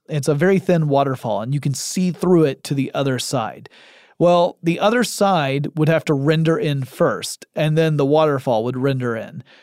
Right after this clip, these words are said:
Uh, and so you can think of it as a sequence that goes back to front. The further away from you, uh, the, the back surface is, uh, that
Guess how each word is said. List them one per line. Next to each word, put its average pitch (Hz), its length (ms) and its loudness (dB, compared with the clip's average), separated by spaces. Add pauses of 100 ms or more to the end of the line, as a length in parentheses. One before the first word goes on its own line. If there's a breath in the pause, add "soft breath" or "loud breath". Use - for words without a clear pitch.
(280 soft breath)
Uh, 127 220 -2 (160)
and 151 280 -2
so 165 120 0
you 160 120 2
can 151 100 -2
think 262 220 -2
of 214 100 2
it 165 220 2
as 143 540 0
a 135 400 0
sequence 175 540 -2
that 151 100 0
goes 139 300 0
back 147 400 -2
to 156 160 -4
front. 127 480 -4
The 139 100 0
further 170 460 2
away 147 340 2
from 143 300 0
you, 127 360 -2 (400 soft breath)
uh, 123 340 -2
the, 131 360 -2
the 135 80 -6
back 143 320 0
surface 127 440 -2
is, 117 320 -4 (360 soft breath)
uh, 123 140 -2
that 156 300 0